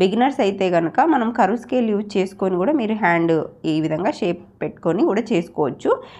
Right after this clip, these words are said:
ఇదంతా పర్ఫెక్ట్గా రాదు, కానీ కొంచెం మళ్ళీ మనం సరి చేసుకోవాల్సి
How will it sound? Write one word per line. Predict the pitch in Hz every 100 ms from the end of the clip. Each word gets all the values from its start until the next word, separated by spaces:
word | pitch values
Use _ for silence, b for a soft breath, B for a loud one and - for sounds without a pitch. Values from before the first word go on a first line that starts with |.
| B
ఇదంతా | 214 220 233 240 -
పర్ఫెక్ట్గా | - 202 196 208 214 175
రాదు, | 151 156 185 494 - B B -
కానీ | 233 320 202
కొంచెం | 202 240 220
మళ్ళీ | 196 190 196
మనం | 185 370
సరి | 247 180 -
చేసుకోవాల్సి | 190 190 180 156 175 190